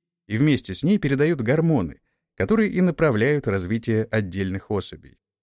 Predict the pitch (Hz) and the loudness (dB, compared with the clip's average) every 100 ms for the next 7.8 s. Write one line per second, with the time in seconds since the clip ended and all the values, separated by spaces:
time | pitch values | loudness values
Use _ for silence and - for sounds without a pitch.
0 | _ _ _ _ _ - 104 139 185 175 | _ _ _ _ _ -6 -2 0 0 0
1 | 160 170 151 151 151 135 131 123 139 139 | 0 2 2 2 2 4 2 2 0 0
2 | - 131 110 98 95 104 - 147 - 202 | -2 2 2 0 -2 -4 -2 -4 -2 -4
3 | 156 _ _ - 117 139 156 131 120 107 | -4 _ _ -4 0 2 4 4 4 2
4 | 156 185 - 92 82 _ - - 135 190 | 0 -2 -4 -4 -6 _ -6 -2 2 2
5 | 208 196 - 139 135 123 - 156 147 113 | 2 0 0 0 0 -2 -2 2 2 2
6 | 98 151 165 - 139 107 98 - - 107 | 0 -2 -2 -2 -4 -2 -4 -4 -2 -2
7 | 104 104 101 120 92 76 - | 2 0 0 -2 -4 -6 -16